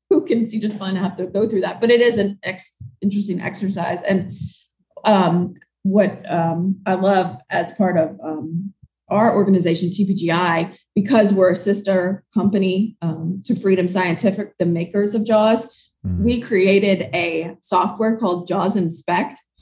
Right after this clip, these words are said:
Speaker 1: So developers, Q A testers, you know, marketing people who don't have time to learn how to be an avid screen reader, uh, which I am still trying to do,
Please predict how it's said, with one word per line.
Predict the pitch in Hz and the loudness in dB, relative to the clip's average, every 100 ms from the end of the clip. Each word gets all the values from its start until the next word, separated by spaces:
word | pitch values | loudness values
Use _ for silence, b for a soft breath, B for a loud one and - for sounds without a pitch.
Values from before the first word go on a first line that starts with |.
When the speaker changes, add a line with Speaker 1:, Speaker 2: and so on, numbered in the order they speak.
| b _ | b _
Speaker 1:
So | - 233 208 190 190 - _ _ _ _ - | -2 2 6 4 2 -4 _ _ _ _ -4
developers, | 214 202 202 214 196 175 180 | 0 4 4 4 2 -4 -6
Q | - 240 | -4 2
A | 202 | 2
testers, | 196 302 - 208 170 196 - _ _ _ | 2 0 0 -2 -2 -4 -12 _ _ _
you | 202 | 0
know, | 196 180 | 2 2
marketing | 196 208 208 196 | 0 0 0 0
people | 202 196 | 0 2
who | 277 196 | 2 2
don't | 233 233 247 | 0 0 2
have | 330 - - _ - | 0 -2 -14 _ -6
time | - 339 277 | 0 2 2
to | |
learn | 214 226 262 | 0 0 2
how | 196 | 2
to | 196 | -2
be | 196 202 | -2 -2
an | 180 | -2
avid | 180 196 196 180 | -2 -2 -2 -4
screen | - - 226 254 | -10 0 2 2
reader, | 208 180 185 240 - b _ | 0 0 0 -2 -6 b _
uh, | - 170 - | -6 -2 2
which | 208 196 | 2 4
I | 196 | 2
am | 196 190 | 2 2
still | - 226 233 | -2 0 0
trying | - 196 | 0 -2
to | 170 | -2
do, | 160 156 170 | -2 -2 -2